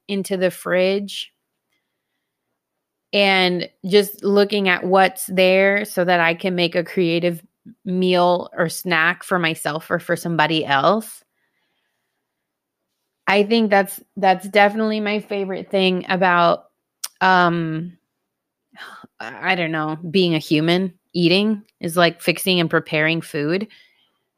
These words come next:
And especially for people and putting, uh, I've definitely kind of appreciated that over time, how much I love working with my hands and preparing food.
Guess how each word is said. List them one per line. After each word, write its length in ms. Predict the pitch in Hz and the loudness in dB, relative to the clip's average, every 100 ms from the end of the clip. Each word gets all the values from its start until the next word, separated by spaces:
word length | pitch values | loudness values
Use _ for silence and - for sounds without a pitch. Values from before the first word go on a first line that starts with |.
| _ _ _ _ _ _ _ _ _ _ _ _ _ _ _ _ _ - | _ _ _ _ _ _ _ _ _ _ _ _ _ _ _ _ _ -6
And 120 | 196 | -2
especially 540 | 185 - 180 180 190 190 | -2 -2 -4 -2 0 2
for 200 | 175 165 | 2 0
people 600 | 170 165 185 214 277 - _ _ _ - | -2 0 4 4 2 -4 _ _ _ -6
and 200 | 175 170 | -6 2
putting, 360 | 190 180 180 | 4 4 4
uh, 440 | 175 170 165 160 160 | 4 4 4 4 4
I've 200 | 180 170 | 2 2
definitely 520 | 180 170 196 190 170 _ _ _ 175 | -2 -2 -2 -4 -6 _ _ _ -4
kind 220 | 185 185 | -2 0
of 180 | 170 185 | 0 -2
appreciated 800 | - 180 - 185 - 175 170 170 | -6 -4 -4 -4 -2 -2 -2 0
that 220 | 170 170 - | 0 0 0
over 300 | 170 170 165 | -4 -2 -4
time, 420 | - 160 165 170 | -2 0 0 -2
how 180 | 165 165 | -2 0
much 320 | 165 160 - - | -2 -4 -6 -2
I 160 | 165 | 0
love 640 | 165 165 165 160 160 165 - _ _ _ _ _ _ _ _ _ _ _ _ - | 0 2 4 4 2 -2 -16 _ _ _ _ _ _ _ _ _ _ _ _ -14
working 560 | - 170 170 170 185 | -6 2 2 2 0
with 160 | 175 175 | 0 0
my 160 | 165 | -2
hands 380 | 160 156 156 156 | -2 -2 -2 -4
and 140 | 165 156 | -8 -6
preparing 460 | 170 170 160 165 | -8 -6 -8 -8
food. 440 | 165 156 147 185 | -12 -12 -10 -10